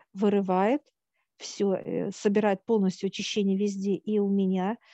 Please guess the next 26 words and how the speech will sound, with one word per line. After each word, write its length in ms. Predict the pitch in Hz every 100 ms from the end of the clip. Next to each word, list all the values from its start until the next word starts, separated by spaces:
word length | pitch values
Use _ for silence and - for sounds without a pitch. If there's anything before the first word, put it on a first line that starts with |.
| - -
эти 220 | 247 240
пять 280 | - 247 240
могил, 540 | 233 226 240 233 202
и 40 |
у 60 | 180
мужа 340 | 190 233 233 214
шесть, 460 | - 226 220 -
и 40 | 190
у 100 | 185
сына 360 | - 240 226
двенадцать. 600 | 208 202 202 202 196 - 185 - - - -
Это 240 | 247 208
все 480 | - - 214 202 185
сейчас 600 | - 196 - 233 - -
вырывают, 920 | 196 196 185 208 214 196 202 180 165 - _ _ - _
выкорчуют, 680 | 208 214 202 202 - 285 277 -
и 80 | 220
все 380 | - - 262 240
берут, 500 | 196 214 269 311 _ _ - - _ -
и, 580 | 220 220 214 214 202 - 208
э, 380 | 196 190 196 196 - _
огонь, 500 | 220 196 208 196 247 - _ _ _ _ _ _ _
огонь 460 | 214 196 233 214 202
рядом 360 | 208 185 190
появляется, 720 | 196 202 196 226 240 226 -
пламя. 540 | 196 202 214 208 180